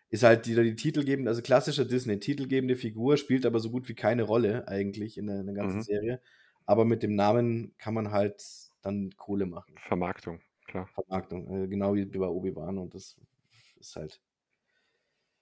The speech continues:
Speaker 1: ja, Disney, ne? Die
Speaker 2: Ja, ich muss, ich muss da anteasern, ich hab, ich hab diese Woche den, den ersten kurzen Trailer zu Scream sechs gesehen, ja. Scream hab ich schon
Speaker 1: Mhm.
Speaker 2: mal erzählt hier und im März kommt der neue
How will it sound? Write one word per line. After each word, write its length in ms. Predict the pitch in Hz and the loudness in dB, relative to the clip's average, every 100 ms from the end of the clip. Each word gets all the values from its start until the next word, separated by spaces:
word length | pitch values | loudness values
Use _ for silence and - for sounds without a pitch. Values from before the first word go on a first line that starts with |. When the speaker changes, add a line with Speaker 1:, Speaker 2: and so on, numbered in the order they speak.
| _ _ _ _ _ - | _ _ _ _ _ -8
Speaker 1:
ja, 260 | 90 87 - | -6 -6 -6
Disney, 320 | 92 - 82 101 | -6 -6 -12 -12
ne? 160 | 95 - _ _ _ _ - - - - - - - | -14 -16 _ _ _ _ -14 -12 -10 -10 -12 -14 -14
Die 840 | - - - _ _ _ _ - | -16 -16 -20 _ _ _ _ 8
Speaker 2:
Ja, 120 | 120 117 | 10 10
ich 100 | 120 | 8
muss, 220 | 123 - | 6 4
ich 100 | 120 | 2
muss 160 | 110 | 2
da 180 | - 104 | 6 6
anteasern, 380 | 101 104 107 101 | 6 2 -2 0
ich 40 | 101 | -2
hab, 160 | - | 0
ich 80 | 95 | -2
hab 140 | 95 - | -2 -4
diese 240 | 104 98 | -4 -2
Woche 200 | 95 98 | -2 -2
den, 220 | 92 90 | -4 -6
den 140 | - - | -6 -4
ersten 300 | 85 - - | -6 -6 -10
kurzen 340 | - 92 101 | -8 -8 -8
Trailer 400 | - - 87 95 | -6 -4 -2 -4
zu 160 | - 95 | -6 -8
Scream 380 | - - 95 92 | -8 -6 -6 -4
sechs 380 | - 95 - | -4 -4 -6
gesehen, 380 | - 82 82 95 - | -6 -2 -2 -4 -6
ja. 200 | 87 101 - | -6 -6 -10
Scream 340 | - 104 95 | -6 -4 0
hab 80 | 95 | 0
ich 100 | 92 | 0
schon 100 | 92 | 0
Speaker 1:
Mhm. 20 | |
Speaker 2:
mal 60 | 87 | -2
erzählt 320 | - 98 98 | -2 -6 -6
hier 200 | - 92 | -2 -2
und 180 | 92 - | -4 -10
im 240 | - 95 | -8 -4
März 280 | 92 95 - | -2 -2 -4
kommt 320 | - 98 98 | -6 -6 -4
der 80 | 92 | -4
neue 360 | 87 85 90 | -2 -2 -2